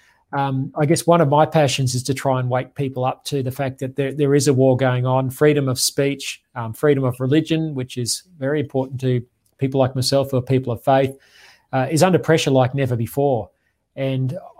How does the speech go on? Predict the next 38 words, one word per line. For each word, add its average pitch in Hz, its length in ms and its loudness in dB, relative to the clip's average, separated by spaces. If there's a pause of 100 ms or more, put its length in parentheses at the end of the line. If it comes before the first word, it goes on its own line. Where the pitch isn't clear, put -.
(140)
I 151 100 -6
think, 135 320 -4
um, 127 240 0
we've 131 220 0
got 135 180 0
to 131 220 2
sound 131 340 -2
the 127 80 2
alarm. 127 300 2
We've 127 160 0
got 139 160 2
to 131 100 2
engage 131 680 0 (380)
in 143 200 -2
the 135 80 -2
battle 135 360 0
for 131 300 2
ideas. 127 800 0
And 131 240 -6 (100)
I 139 60 -8
think 131 200 -8
that's, 131 300 -4
um, 123 320 -4
that's 127 220 -6
a 127 40 -4
big 135 200 -4
part 127 220 0
of 120 100 -2
what, 127 240 -2 (520)
uh, 127 300 -4 (140)
I've 131 240 -4
been 135 400 -2
seeking 151 420 0
to 123 80 0
try 123 240 2
and 120 80 -2
do, 139 320 0
um, 127 400 0